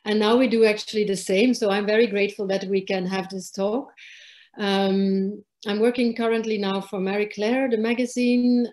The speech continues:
Uh, I'm the editor-in-chief for the French and the Dutch, um, copy.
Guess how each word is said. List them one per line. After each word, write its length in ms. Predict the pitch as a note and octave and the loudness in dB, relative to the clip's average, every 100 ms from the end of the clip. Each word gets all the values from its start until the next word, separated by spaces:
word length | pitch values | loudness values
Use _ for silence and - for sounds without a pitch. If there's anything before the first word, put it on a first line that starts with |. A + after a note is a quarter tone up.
| - | -6
Uh, 200 | F#3 F#3+ | -6 -6
I'm 180 | F#3+ F#3+ | -4 -4
the 120 | F#3+ | -4
editor-in-chief 840 | G#3+ A3+ A3+ A3 A3 G#3+ A3+ G#3+ - | -4 -4 -2 -2 -2 -4 -6 -8 -6
for 140 | G3 | -6
the 100 | F#3+ | -6
French 400 | F#3 G3 G3 G3 | -8 -6 -6 -8
and 220 | - G3 | -8 -6
the 60 | F#3+ | -4
Dutch, 420 | F#3 F#3 F3+ - - | -4 -6 -8 -14 -14
um, 640 | F#3+ F3+ F3 F3 E3+ F3+ F3 _ _ _ _ _ - - | -14 -10 -8 -6 -6 -8 -12 _ _ _ _ _ -20 -8
copy. 380 | F#3+ - E3+ | -8 -6 -10